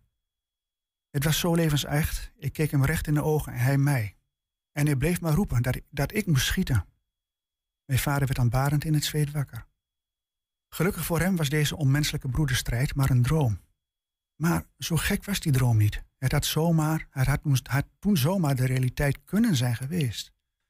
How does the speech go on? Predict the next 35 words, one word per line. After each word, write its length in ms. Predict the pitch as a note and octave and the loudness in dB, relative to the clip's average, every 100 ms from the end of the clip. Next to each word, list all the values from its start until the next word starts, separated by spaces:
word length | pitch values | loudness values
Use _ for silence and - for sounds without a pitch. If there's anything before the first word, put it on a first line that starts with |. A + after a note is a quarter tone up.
| _ _ _ _ _ | _ _ _ _ _
Duidelijker 420 | D3 D#3 C#3+ C#3 | -2 -2 -2 -4
kan 160 | C#3+ C3 | -2 -2
het 100 | - | -2
toch 160 | C#3+ | -2
niet 180 | C3 A2+ | 0 2
worden 320 | C#3+ C#3 D#3+ - | 0 0 -4 -4
dat 160 | B2+ | -2
geen 200 | - B2+ | -2 0
enkele 300 | D#3 D3+ C#3+ | -2 0 0
oorlog 240 | D3+ C3 B2 | 0 0 0
te 100 | B2+ | -2
rechtvaardigen 540 | B2+ - D#3 E3+ C3 | -2 -2 -2 -2 -4
valt. 320 | - C3 - _ _ _ _ _ _ _ | -8 -8 -8 _ _ _ _ _ _ _
En 200 | D#3 B2+ | -2 -2
toch 280 | - F3+ - - | -2 -4 -6 -6
tuinen 320 | D#3+ F3 D#3 | 0 2 2
we 80 | A#2+ | 0
er 220 | C3 - | -4 -6
telkens 460 | - D3+ E3 D#3+ - | -2 -2 -2 -6 -2
weer 320 | C#3 D3 - | 0 0 0
in. 260 | D3 G#2+ - _ _ _ _ _ _ _ - | 0 0 -4 _ _ _ _ _ _ _ -4
Wanneer 340 | D#3+ F#3+ G3 | 0 2 2
leren 300 | D#3 G#3 F#3 | 2 0 -2
we 100 | D3 | -4
eens 380 | C3 E3 - - | -2 -2 -2 -6
dat 180 | - C#3+ | -4 -2
in 160 | C#3 - | -2 -2
iedere 300 | A3 F#3+ F#3 | 0 0 0
oorlog 320 | F3+ E3 C#3+ | 0 0 0
goede 320 | - G#3+ F#3+ | -2 0 2
mensen, 500 | D#3 D3+ C#3+ - D3+ _ _ _ | 4 2 0 -2 -4 _ _ _
meestal 480 | C#3+ F#3+ F3+ - C#3+ | 0 0 -2 -2 0
jonge 300 | D3+ D#3 C#3 | 2 2 2
jongens 320 | C#3 C3 - | 2 0 -2
nog, 280 | A#2 B2+ | -2 -4